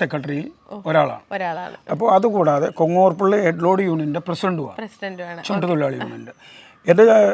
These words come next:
Speaker 1: ജീവിതത്തിൽ പറയുകയാണെങ്കിൽ ഞാൻ രാഷ്ട്രീയമായിട്ടും പൊതുപ്രവർത്തകനായിട്ടും കൊങ്ങോ-, നമ്മുടെ കൊങ്ങോർപ്പള്ളി സെന്റ് ആനീസ് ദേവാലയത്തിലെ വിൻസെന്റ് പോൾ സൊസൈറ്റിയുടെ ഓർഗനൈസ് മെമ്പർ ആദ്യത്തെ സെ-, പ്രസിഡന്റാണ് ഞാൻ.
Speaker 2: ഓ, ശരി.
Speaker 1: ഇപ്പോഴും അതിനകത്ത് ഞാൻ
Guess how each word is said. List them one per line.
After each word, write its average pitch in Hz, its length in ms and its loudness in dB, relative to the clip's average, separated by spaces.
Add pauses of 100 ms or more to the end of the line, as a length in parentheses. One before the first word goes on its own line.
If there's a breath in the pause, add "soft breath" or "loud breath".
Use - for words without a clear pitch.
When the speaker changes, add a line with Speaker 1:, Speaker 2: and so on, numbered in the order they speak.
(140)
Speaker 1:
ജീവിതത്തിൽ 190 320 6
പറയുകയാണെങ്കിൽ 185 360 4
ഞാൻ 180 120 6 (120)
രാഷ്ട്രീയമായിട്ടും 175 720 4 (260)
പൊതുപ്രവർത്തകനായിട്ടും 156 1200 0 (120)
കൊങ്ങോ-, 156 340 0 (120)
നമ്മുടെ 151 280 -2
കൊങ്ങോർപ്പള്ളി 147 480 -6
സെന്റ് 143 220 -4
ആനീസ് 143 320 -8
ദേവാലയത്തിലെ 135 520 -4 (440 loud breath)
വിൻസെന്റ് 165 420 -2
പോൾ 170 160 2
സൊസൈറ്റിയുടെ 143 580 -4 (440 loud breath)
ഓർഗനൈസ് 175 580 2
മെമ്പർ 147 260 -2 (440)
ആദ്യത്തെ 170 420 -2 (160)
സെ-, - 140 -12 (120)
പ്രസിഡന്റാണ് 143 560 -6
ഞാൻ. 117 100 -18 (200)
Speaker 2:
ഓ, - 20 -6 (240)
ശരി. 214 160 -4
Speaker 1:
ഇപ്പോഴും 214 340 4 (200)
അതിനകത്ത് 175 420 -2 (260)
ഞാൻ 175 80 0